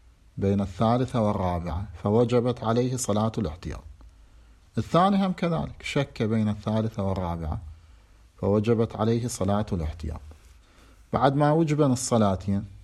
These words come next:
كل واحد يجب عليه أن يأتي بعد صلاته بصلاة الاحتياط، يقدرون واحد يأتم بالثاني في خصوص صلاة الاحتياط،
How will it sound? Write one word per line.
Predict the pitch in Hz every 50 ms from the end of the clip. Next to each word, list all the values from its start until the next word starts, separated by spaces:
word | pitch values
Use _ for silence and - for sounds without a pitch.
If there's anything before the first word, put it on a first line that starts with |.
| - - - - _ _ - - _ -
كل | - - 104
واحد | 110 113 117 120 113 - - 139 156 156 - - - - - - - - - - - - - - - - - - -
يجب | 101 101 98 101 104 95
عليه | 92 98 101 101 104 110 110 110 104 95 98
أن | 98
يأتي | 98 98 107 107 92 95 - - 95 90
بعد | 87 95 92 87 90 90
صلاته | 90 - - 90 90 95 95 101 104 101 - 110 101 113 113 120 123 139 131 - - - - - - - - - -
بصلاة | 92 - - 92 92 95 101 107 104 -
الاحتياط، | 90 85 80 - - 87 80 73 69 - - - - - - - - - - - - - - - - - - -
يقدرون | 98 92 110 110 107 120 127 139 151 147
واحد | 135 131 135 135 - - 135 120
يأتم | 120 123 117 117 - - 120 120 120
بالثاني | 120 117 - - - 117 120 120 123 131 131
في | - - - 117 110 107
خصوص | - - - 107 - - - 131 139 147 143 - - 156
صلاة | 147 - - 110 101 104 104 113 120 123 123 -
الاحتياط، | 131 131 123 98 95 - - - - 90 82 82 80 80